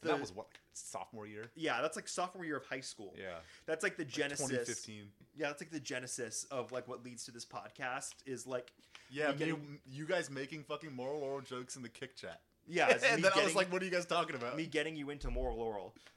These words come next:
Speaker 2: But,
Speaker 1: That's
Speaker 2: um,
Speaker 1: crazy.
Speaker 2: yeah, that is sort of, like, the genesis. And I also just rewatched Moral Laurel, which is a wonderful show that we're definitely gonna do on
Speaker 1: I've
Speaker 2: here.
Speaker 1: n-, I've not watched it since that first watch through.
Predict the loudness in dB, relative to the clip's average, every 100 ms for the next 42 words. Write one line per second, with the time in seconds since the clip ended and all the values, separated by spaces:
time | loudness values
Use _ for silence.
0 | _ 0 2 2 0 0 -2 -2 -8 -8
1 | -12 -16 _ 0 4 4 4 0 0 -4
2 | -4 -4 -6 -8 -8 -8 -8 4 4 4
3 | 0 0 0 2 0 -2 -2 0 -2 -2
4 | 0 0 0 -2 -4 -8 -6 -6 2 2
5 | 2 -2 -4 -6 0 0 0 -2 -6 -2
6 | 2 2 0 -6 -6 -6 -6 -6 -8 -10
7 | -18 -18 -14 -12 -10 -12 -12 -16 -18 -16
8 | -16 -14 -14 -14 -16 -16 -16